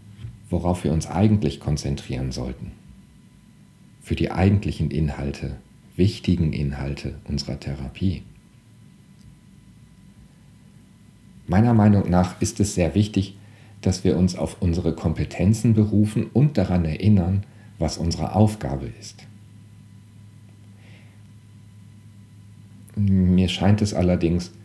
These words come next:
als müssten auch wir selbst uns daran erinnern, dass nicht Lotti Carotti zu spielen unsere Therapie darstellt,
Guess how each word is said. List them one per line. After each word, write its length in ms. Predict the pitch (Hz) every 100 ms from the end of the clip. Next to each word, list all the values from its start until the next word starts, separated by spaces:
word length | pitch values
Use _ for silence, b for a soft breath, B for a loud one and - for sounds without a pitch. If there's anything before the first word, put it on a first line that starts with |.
| B B B -
als 300 | - 82 -
müssten 380 | 90 - 85 -
auch 220 | 80 -
wir 140 | 82
selbst 500 | 73 78 85 - -
uns 460 | - 71 71 - - - -
daran 320 | 71 69 73
erinnern, 540 | 73 - 78 78 78 78 B B B -
dass 220 | 78 -
nicht 280 | 98 - -
Lotti 300 | 78 - 78
Carotti 580 | - 69 - 117 95 87
zu 160 | -
spielen 600 | 71 - 73 71 69 67
unsere 340 | 71 73 73 71
Therapie 520 | - 73 73 - 78
darstellt, 640 | 76 71 71 - 82 90